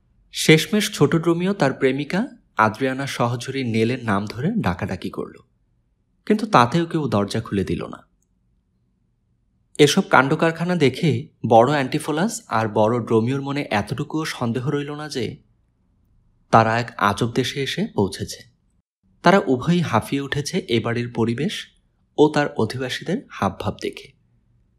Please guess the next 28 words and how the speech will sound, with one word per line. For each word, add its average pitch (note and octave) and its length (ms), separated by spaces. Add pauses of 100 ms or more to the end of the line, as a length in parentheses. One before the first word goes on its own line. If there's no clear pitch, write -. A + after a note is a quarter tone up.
(520)
সুযোগ A2 460
পেতেই C#3 500 (220)
তারা A2+ 180
আদ্রিয়ানা A#2 640
আর A#2+ 80
লুসিয়ানার A2 500
চোখে A#2 300
ধুলো A2 260
দিয়ে A#2+ 160
পালিয়ে A2 340
গেল C3 240 (420)
বাড়ি F2 280
থেকে। - 300 (1000)
ওদিকে E3 280
আবার C#3+ 220
চেঁচামেচি D3+ 520
করেও B2+ 520 (300)
বাড়ির B2 360
দরজা G#2 300
খোলাতে C3+ 340
না A#2+ 160
পেরে C3+ 260
রেগে G#2+ 340
বোম G#2 320
হয়ে B2+ 160
আছে B2+ 300 (160)
ছোট - 240
অ্যান্টিফোলাস। - 840